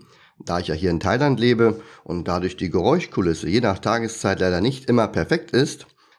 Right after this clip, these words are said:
dass ich dies in Zukunft auch nicht mehr groß bereinigen möchte. Das ist unter anderem auch ein Grund dafür, warum ich keine Hörbücher mehr produziere. Da muss der Content ordentlich bearbeitet werden, es darf keine Hintergrundgeräusche geben und es ist mir praktisch hier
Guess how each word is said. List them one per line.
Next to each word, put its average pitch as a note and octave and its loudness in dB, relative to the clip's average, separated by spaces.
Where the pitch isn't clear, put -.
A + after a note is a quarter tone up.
dass G2+ -2
ich G#2 -6
dies G#2+ 0
in G#2 2
Zukunft G#2 -2
auch F#2 -2
nicht G#2 -2
mehr F#2+ 0
groß E2+ -2
bereinigen F#2 0
möchte. - -8
Das F2 -10
ist F#2 -10
unter F#2 -4
anderem C3+ 4
auch - 0
ein F2 -2
Grund G2+ 0
dafür, G2+ 2
warum G2 0
ich G2+ 0
keine F#2 -2
Hörbücher G#2+ 2
mehr E2 0
produziere. - -8
Da F2 -2
muss G2+ -2
der F2+ 0
Content C#3 2
ordentlich B2+ 0
bearbeitet A#2 0
werden, G2+ 4
es E2+ -4
darf F#2+ -2
keine F#2+ 0
Hintergrundgeräusche G#2 0
geben F2+ -2
und G#2 4
es G#2 2
ist C3 0
mir A2+ 4
praktisch G#2 -2
hier G2 2